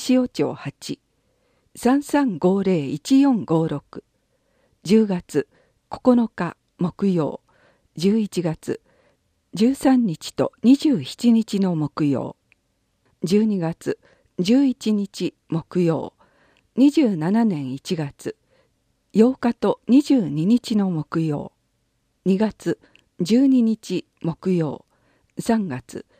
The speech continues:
十二日と二十六日の木曜。北山伏地域交流館、北山伏町二の十七。三二六九七一九七。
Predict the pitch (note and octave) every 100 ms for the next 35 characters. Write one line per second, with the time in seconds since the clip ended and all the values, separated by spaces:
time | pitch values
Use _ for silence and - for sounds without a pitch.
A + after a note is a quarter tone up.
0 | _ _ _ _ _ - E3+ A#3+ C#4+ C4+
1 | B3 B3 - - D3 - _ A3+ C#4+ E4
2 | A3 D3+ E3+ A#3+ A3+ - G3+ F#3 D#3 C#3
3 | D3+ D3 B2 - _ _ _ _ _ _
4 | _ _ _ _ - - C#4+ D4 D4 A#3+
5 | D3+ - - D4 C#4 - - F3+ F#3 F#3
6 | D3 - G#2 - _ _ _ _ - C#4
7 | C#4 C4 B3+ B3 - - D3+ C3+ D#3+ C4+
8 | A3+ C3 E3 E3+ D#3 C#3 B2 _ _ _
9 | _ _ _ _ - A#3+ C4+ D#4 C#4+ A3
10 | D#3 - - - G#3 B2 D#3 G3+ C4+ C#4+
11 | - - E3+ E3 D#3+ C#3